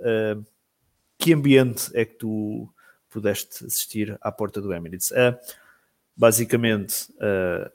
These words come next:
as pessoas que foram para lá foram de propósito para a manifestação. Não po-, não se pode dizer que apro-,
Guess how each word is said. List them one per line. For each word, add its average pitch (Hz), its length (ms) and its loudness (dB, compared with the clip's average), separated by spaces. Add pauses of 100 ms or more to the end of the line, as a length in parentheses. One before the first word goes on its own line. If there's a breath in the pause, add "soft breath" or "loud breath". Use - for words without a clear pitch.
(120)
as - 100 -2
pessoas 120 220 0
que - 100 -12
foram 104 160 -4
para 104 120 -6
lá 87 140 -2
foram 123 300 2
de 139 100 4
propósito 156 640 4
para 101 80 -6
a 101 40 -6
manifestação. 120 560 0
Não 196 140 -4
po-, 147 160 2
não 147 180 0
se 131 140 -2
pode 139 220 6
dizer 139 420 6
que 131 120 2
apro-, 131 300 0